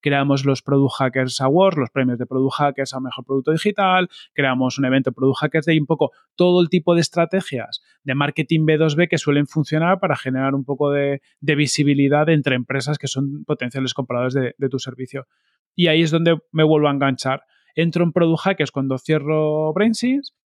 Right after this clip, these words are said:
y cuando entro, Product Hackers tiene una, un poco de visión de growth, es decir, hay, hay un par de proyectos de growth, pero mayo-,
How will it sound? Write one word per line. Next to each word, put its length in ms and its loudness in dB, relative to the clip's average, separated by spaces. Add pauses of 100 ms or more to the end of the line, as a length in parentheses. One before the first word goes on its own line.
(320)
y 140 2
cuando 340 2
entro, 460 -2 (260)
Product 240 2
Hackers 320 -2
tiene 180 0
una, 160 0
un 140 -4
poco 240 2
de 100 4
visión 300 0
de 100 2
growth, 240 -2
es 80 0
decir, 200 -2 (680)
hay, 260 0
hay 180 2
un 500 -2
par 160 0
de 100 2
proyectos 320 0
de 80 0
growth, 380 -4
pero 160 2
mayo-, 260 2